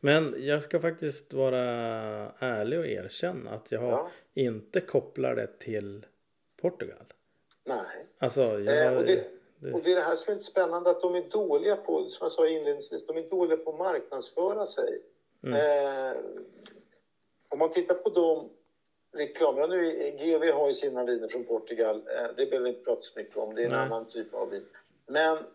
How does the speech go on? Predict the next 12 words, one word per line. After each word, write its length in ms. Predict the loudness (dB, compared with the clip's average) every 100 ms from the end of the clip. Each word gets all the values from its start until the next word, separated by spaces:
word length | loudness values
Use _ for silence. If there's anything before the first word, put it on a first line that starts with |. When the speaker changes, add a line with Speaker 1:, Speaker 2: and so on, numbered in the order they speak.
| 0
Speaker 2:
annars 440 | 2 2 -2 0
så 200 | 0 0 -6
är 160 | -2 0
det 60 | 2
ganska 300 | 0 0 -2
skralt 880 | -2 2 4 4 2 0 -8 -20 _
med, 500 | -8 -2 4 2 2 -2
eh, 360 | -2 -2 -4 -4
reklam 520 | -2 0 0 -2 -8 _ _ _ _ 0
för 180 | 6 6
portugisiska 640 | 4 -6 -4 -6 -6 0 0
viner. 380 | 0 -4 -8